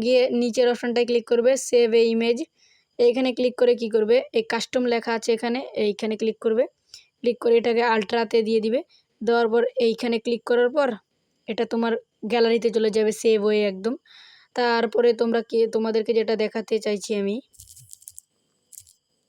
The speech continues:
সেটা হলো এই যে তোমাদেরকে দাঁড়াও দেখাচ্ছি। তোমরা পিছনের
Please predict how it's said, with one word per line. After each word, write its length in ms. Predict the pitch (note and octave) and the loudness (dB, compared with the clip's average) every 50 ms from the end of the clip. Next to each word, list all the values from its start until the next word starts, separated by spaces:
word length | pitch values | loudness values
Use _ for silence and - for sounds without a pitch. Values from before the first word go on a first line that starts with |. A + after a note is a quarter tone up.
| _ _ _ _ _ _ _ _ _ _ - - _ - - _ _ _ _ _ _ _ _ _ _ _ _ _ _ _ _ _ _ _ _ _ _ _ _ _ _ - | _ _ _ _ _ _ _ _ _ _ -20 -20 _ -20 -20 _ _ _ _ _ _ _ _ _ _ _ _ _ _ _ _ _ _ _ _ _ _ _ _ _ _ -8
সেটা 280 | - C4+ B3 G#3+ C4+ C4 | -2 -2 0 0 2 2
হলো 220 | C4 B3+ C4 C4 C#4+ F4 - _ _ _ _ _ _ _ _ _ _ _ _ _ _ - | 2 4 4 4 2 2 -2 _ _ _ _ _ _ _ _ _ _ _ _ _ _ -2
এই 180 | B3+ A3 A3 G3+ | 0 0 0 2
যে 140 | G3 A#3 A3+ - - _ _ _ _ _ _ _ _ - | 2 2 0 0 -2 _ _ _ _ _ _ _ _ -6
তোমাদেরকে 460 | B3+ A#3 A#3 A#3 G#3+ A#3 A3+ - A3+ G#3+ | -4 -2 -2 0 0 -2 -2 0 -2 -2
দাঁড়াও 280 | G3+ G#3+ G#3+ G#3 G#3+ | -2 -2 -2 -2 -4
দেখাচ্ছি। 440 | G3+ G3+ A3 G#3 A3 G#3+ - - A#3+ B3+ B3 B3+ | -4 -4 -4 -4 -4 -8 -6 -6 -6 -6 -4 -4
তোমরা 380 | B3+ A#3 A3+ A3+ A#3 A#3 A#3 A#3 B3+ B3+ - _ _ _ _ _ _ | -4 -2 -2 0 0 0 0 0 -2 -4 -8 _ _ _ _ _ _
পিছনের 420 | C4 B3+ A3 - C4 B3 B3 B3 | -4 -4 -2 0 0 2 4 4